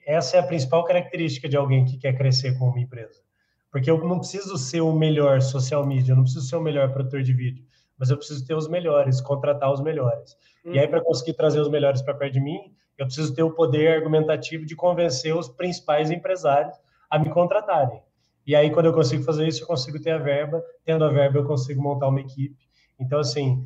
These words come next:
Speaker 1: realmente, cara, não tem jeito. O principal de tudo é a conexão, é você vender seu peixe,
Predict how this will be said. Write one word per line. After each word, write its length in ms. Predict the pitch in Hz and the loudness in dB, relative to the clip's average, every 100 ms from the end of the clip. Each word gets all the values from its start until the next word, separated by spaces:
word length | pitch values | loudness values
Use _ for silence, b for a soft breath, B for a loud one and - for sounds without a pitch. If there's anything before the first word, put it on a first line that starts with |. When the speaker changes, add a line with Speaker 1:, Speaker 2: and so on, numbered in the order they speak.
| - _ | -10 _
Speaker 1:
realmente, 600 | 147 165 147 165 147 - | 0 2 2 0 -2 -6
cara, 160 | 131 123 | -4 0
não 160 | 135 | 0
tem 180 | 131 160 | 0 -2
jeito. 240 | 113 - - _ _ _ _ - | -4 -8 -16 _ _ _ _ -10
O 120 | 127 | -6
principal 580 | 151 160 - 135 156 175 | -2 -2 -4 -2 0 0
de 160 | 151 | -4
tudo 400 | - 151 170 165 165 | -10 -10 -12 -12 -10
é 140 | 156 143 | -2 0
a 60 | |
conexão, 720 | 143 156 160 156 - 113 98 _ - | 0 -2 -2 -4 -8 -8 -10 _ -8
é 60 | 131 | 0
você 280 | 131 131 | 2 2
vender 280 | 135 139 143 | 2 4 4
seu 220 | 131 147 - | 2 -2 2
peixe, 380 | 127 - - | 2 2 -4